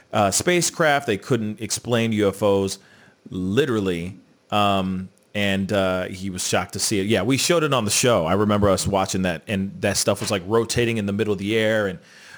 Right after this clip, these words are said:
man, it was just doing some crazy stuff. And real talk, I mean, it's, it's out there.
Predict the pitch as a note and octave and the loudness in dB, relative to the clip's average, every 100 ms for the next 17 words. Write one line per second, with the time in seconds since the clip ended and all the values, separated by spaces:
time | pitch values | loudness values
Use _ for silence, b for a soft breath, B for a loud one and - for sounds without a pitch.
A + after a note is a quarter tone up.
0 | B A2 A#2+ C3+ A#2 F#2 A2 F#2+ F2 - | B -4 0 0 0 0 -2 -2 -6 -2
1 | A#2 F#2+ F2+ - D#2 F2 F2 C3+ C3 D3 | -2 -2 -4 -2 -2 -2 -2 -2 0 2
2 | D#3+ - - - F#2+ G2+ A#2 C3 - - | 2 -2 -12 -12 -6 -2 0 0 -2 -4
3 | D3 D#3+ F#3+ G#3 B2 A#2 | -2 2 0 2 2 2